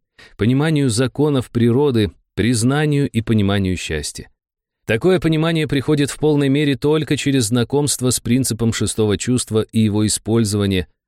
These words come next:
поэтому этот принцип должен быть включен в эту философию на благо тех, кто требует больше, чем деньги. Слушая эту главу, вы, должно быть, заметили, что во время прослушивания вы поднялись на высокий уровень ментальной стимуляции.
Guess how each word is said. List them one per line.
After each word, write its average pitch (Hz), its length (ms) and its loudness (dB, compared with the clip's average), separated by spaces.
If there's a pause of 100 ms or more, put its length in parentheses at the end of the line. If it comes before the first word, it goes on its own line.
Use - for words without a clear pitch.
(140)
поэтому 101 340 0
этот 110 260 -2
принцип 127 380 0
должен 113 400 2
быть 110 140 0
включен 110 560 -2
в 92 40 0
эту 98 200 0
философию 95 840 -2
на 107 160 0
благо 95 360 0
тех, 127 320 -2 (360)
кто 147 180 -2
требует 139 500 0
больше, 104 500 0
чем 80 280 -6
деньги. 78 420 -4 (360)
Слушая 139 520 0
эту 127 160 0
главу, 120 440 2 (140)
вы, 127 220 2
должно 120 400 2
быть, 104 140 0
заметили, 113 520 2
что 92 220 -2
во 101 100 2
время 104 320 0
прослушивания 101 800 0
вы 107 140 0
поднялись 98 540 0
на 92 100 -2
высокий 98 440 -2
уровень 101 340 0
ментальной 95 560 0
стимуляции. 90 760 -4